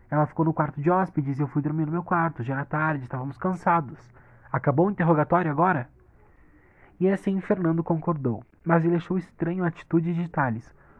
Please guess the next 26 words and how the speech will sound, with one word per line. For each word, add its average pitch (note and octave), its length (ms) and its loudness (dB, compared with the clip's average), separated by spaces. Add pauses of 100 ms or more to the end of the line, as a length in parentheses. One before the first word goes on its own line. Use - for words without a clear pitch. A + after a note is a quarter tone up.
(140)
Porém, G#3+ 240 4
ambos E3+ 240 0
se D3 80 -8
despedem E3+ 420 -4
e - 20 -8
vão E3+ 140 -6
para D#3+ 180 -2
suas D#3+ 220 -4
casas. C3+ 440 -8 (300)
E F3+ 80 0
quando G3+ 220 2
Thales G#3+ 280 0
achava D#3 420 0
que C3 140 -14
tinha D#3+ 260 -2
se - 160 -6
livrado C#3 640 0 (220)
de D#3 100 2
um E3+ 100 4
problema E3+ 640 0
por E3+ 180 -2
seu E3+ 140 0
amigo D#3+ 240 0
querer C#3+ 300 0
saber D3 540 0
demais, E3+ 520 -2